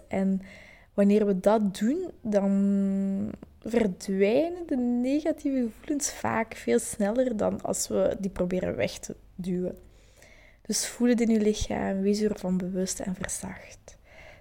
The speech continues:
Doe dat via je adem, verzacht, verzacht. En wanneer je ademt, dan kun je ook je adem je van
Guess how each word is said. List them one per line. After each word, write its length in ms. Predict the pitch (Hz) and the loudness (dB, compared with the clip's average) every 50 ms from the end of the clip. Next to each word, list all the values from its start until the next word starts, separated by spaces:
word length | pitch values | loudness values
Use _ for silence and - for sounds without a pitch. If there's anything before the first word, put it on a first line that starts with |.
| - - - - - - - 202 185 | -20 -20 -20 -20 -20 -6 -6 -6 -2
Doe 120 | - 208 | -2 2
dat 200 | 190 196 180 180 | 4 4 4 4
via 180 | - - 196 190 | 2 0 2 4
je 180 | 190 190 - - - | 4 2 0 -2 -2
adem, 840 | - 226 233 240 233 233 233 226 240 233 226 226 226 226 226 220 | 0 0 2 2 2 2 2 2 0 0 0 0 -2 -2 -4 -4
verzacht, 800 | - - 196 196 - - - - 214 214 214 220 220 - - - | -6 -6 -8 -6 -6 -6 -4 -4 -4 -2 -4 -6 -8 -10 -16 -16
verzacht. 680 | - - 202 185 - - 190 190 202 202 - - - - - | -8 -8 -8 -8 -6 -6 -4 -6 -6 -6 -10 -12 -14 -10 -4
En 300 | - 202 190 190 190 190 - - - - - - - - - - - - | -2 0 0 0 -2 -4 -6 -16 -18 -18 -20 -20 -20 -20 -20 -20 -14 2
wanneer 280 | - 208 208 214 226 220 | 4 4 6 6 4 4
je 220 | 214 208 - - | 2 -2 -2 -2
ademt, 760 | - - 196 185 208 254 285 320 359 440 466 - - - - - | -2 -2 0 0 0 0 0 -2 -4 -4 -8 -12 -14 -18 -20 -14
dan 180 | - - 220 214 | -8 -6 -6 -4
kun 180 | - - 247 | -2 -2 -2
je 200 | 247 - - - 370 | -2 -2 -6 -8 -4
ook 220 | - 247 233 220 | -2 -2 -2 -2
je 140 | 220 - - | -2 -4 -2
adem 580 | - - 202 202 214 220 247 240 233 233 233 - - - - | 0 0 2 2 2 0 0 -2 -2 -4 -4 -6 -10 -20 -12
je 180 | - 240 220 208 | -8 -6 -6 -4
van 300 | - 202 196 214 262 | -2 -4 -4 -4 -6